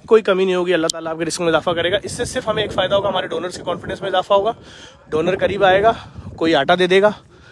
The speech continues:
कोई चावल दे देगा, कोई चीनी दे देगा, कोई खेमों की मद में पैसे दे देगा,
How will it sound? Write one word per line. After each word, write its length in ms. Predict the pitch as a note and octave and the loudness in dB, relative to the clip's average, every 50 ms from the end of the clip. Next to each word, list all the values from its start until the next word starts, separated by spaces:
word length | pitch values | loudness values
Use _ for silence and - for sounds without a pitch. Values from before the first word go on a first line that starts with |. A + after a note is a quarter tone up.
| - - _ _ - | -20 -20 _ _ -10
कोई 100 | D#3 C#3+ | -8 -2
चावल 320 | - E3 D3 D3+ D#3+ F3 | 0 0 2 2 0 -2
दे 80 | F3 F3 | 0 0
देगा, 300 | F#3+ G3 G3 G#3+ A3+ A3 - - - - _ _ _ _ | 2 4 6 6 4 4 0 -8 -20 -20 _ _ _ _
कोई 120 | - D#3+ D3 | -10 -8 -6
चीनी 260 | - E3+ D#3 E3 E3+ | -6 -4 -2 -2 -2
दे 100 | E3+ E3+ | -2 0
देगा, 300 | E3+ F#3 F3+ G#3 G#3+ G#3+ - - - - - - - _ | 2 4 4 4 4 4 0 -6 -18 -20 -20 -20 -18 _
कोई 120 | - E3+ | -6 -4
खेमों 280 | - - D#3+ D3+ E3 F3 | 0 0 0 2 2 0
की 60 | F#3 F3+ | 0 0
मद 140 | E3+ E3+ | 0 0
में 120 | E3+ F#3 F3 | 0 -2 -2
पैसे 220 | - - - F#3+ | -2 -2 -2 0
दे 120 | F3 F#3 F#3 | -2 0 2
देगा, 320 | F#3 F#3+ F#3+ G#3+ A3 | 2 4 6 6 4